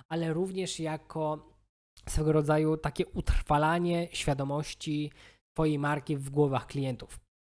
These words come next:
Ponieważ jeśli ktoś kiedyś skupił się na pozycjonowaniu, na przykład była to Wirtualna Polska, no to do tej pory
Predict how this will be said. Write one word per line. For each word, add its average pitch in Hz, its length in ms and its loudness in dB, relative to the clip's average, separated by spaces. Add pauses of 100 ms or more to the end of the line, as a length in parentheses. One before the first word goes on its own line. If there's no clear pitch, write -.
Ponieważ 143 500 -4
jeśli 143 300 -8
ktoś - 320 -2
kiedyś 139 560 -4 (180)
skupił - 340 4
się 135 120 -2
na 127 80 0
pozycjonowaniu, 120 640 -4
na 113 60 -6
przykład 123 180 -6
była 123 160 -2
to 127 120 -2
Wirtualna 123 440 -2
Polska, 120 380 -2 (520)
no 151 60 -2
to 175 120 0
do 185 140 2
tej 180 140 0
pory 151 380 2